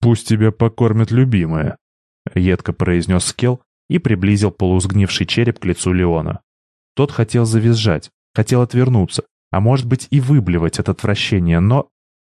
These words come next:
Но слишком хотел есть, и кишечник требовательно урчал,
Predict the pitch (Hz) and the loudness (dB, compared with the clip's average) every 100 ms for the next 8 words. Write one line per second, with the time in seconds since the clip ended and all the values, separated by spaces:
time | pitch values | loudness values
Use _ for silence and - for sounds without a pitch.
0 | _ 104 101 104 127 123 - 90 90 - | _ -2 -2 0 0 0 -2 -2 -4 0
1 | 92 85 78 - - _ _ _ - 92 | 0 0 -2 -4 -12 _ _ _ -8 -2
2 | 107 - 120 - 90 - 98 98 98 101 | -2 0 -2 0 -6 -2 0 0 -2 -4
3 | 95 101 110 - - 78 - | 0 2 2 2 -2 -2 -4